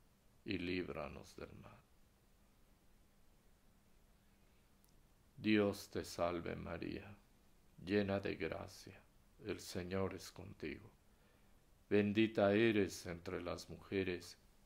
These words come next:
y bendito el fruto de tu vientre, Jesús. Santa María, Madre de Dios, ruega por nosotros pecadores, ahora y en la hora de nuestra muerte.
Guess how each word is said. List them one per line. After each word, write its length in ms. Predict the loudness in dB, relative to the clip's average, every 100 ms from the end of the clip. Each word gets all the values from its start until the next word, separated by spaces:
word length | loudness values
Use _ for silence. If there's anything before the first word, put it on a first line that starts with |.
| -6
y 100 | -2
bendito 640 | 0 0 2 0 2 0
el 100 | -2
fruto 520 | -2 -6 -6 -4 -2 0
de 140 | 0
tu 160 | -2 -2
vientre, 520 | 0 0 -2 -6 -6
Jesús. 600 | -8 -10 -8 -12 -14 -20 -20 -20 _ -20 -20 -20 _ _ _ -20 -20 _ _ -20 _ _ _ -20
Santa 680 | -20 -4 -2 -2 -4 -2 -2
María, 560 | -2 -2 -2 -2 -4 -8 -20 -20 _ -16
Madre 460 | -4 0 2 0 -2
de 180 | -4 -6
Dios, 520 | -6 -6 -10 -18 -20 -20 -20 -20 -20 _ -20 -18
ruega 560 | -2 4 4 4 0 -2
por 240 | -6 -6
nosotros 760 | -8 -12 -6 -6 -6 -8 -10 -10
pecadores, 880 | -8 -4 -2 0 -2 -4 -10 -18 -20 -20 _ _ _ -16
ahora 540 | -6 -2 0 0 -2 -6
y 140 | -8
en 140 | -8
la 120 | -6 -6
hora 360 | -6 -4 -6
de 140 | -6 -8
nuestra 480 | -8 -10 -12 -12
muerte. 680 | -10 -10 -10 -12 -14 -10 -10